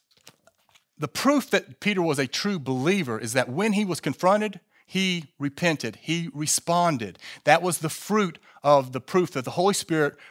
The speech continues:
was working within him. So, can you be a Christian and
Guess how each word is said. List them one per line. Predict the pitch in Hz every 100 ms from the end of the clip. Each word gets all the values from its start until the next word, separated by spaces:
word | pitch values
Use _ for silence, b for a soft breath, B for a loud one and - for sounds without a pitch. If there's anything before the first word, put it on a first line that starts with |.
| B
was | 127
working | 120 127 139 - 139 131 - b b
within | 120 - 117 107
him. | 98 90 85
So, | - 127 117 - b b
can | 180 196
you | 185
be | 190
a | 175
Christian | - 180 - 180 170 - b b
and | 151 151 151 147 135